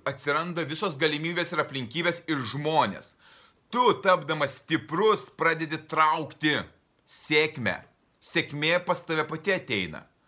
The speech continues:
Kai tu eini pasitikintis savimi į bet kur, į bet kokį renginį,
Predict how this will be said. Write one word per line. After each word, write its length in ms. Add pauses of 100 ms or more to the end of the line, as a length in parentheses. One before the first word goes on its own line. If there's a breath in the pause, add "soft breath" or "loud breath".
(480 soft breath)
Kai 220
tu 100 (120)
eini 420 (720)
pasitikintis 720
savimi 540 (580)
į 160
bet 240
kur, 240
į 80
bet 160
kokį 300
renginį, 480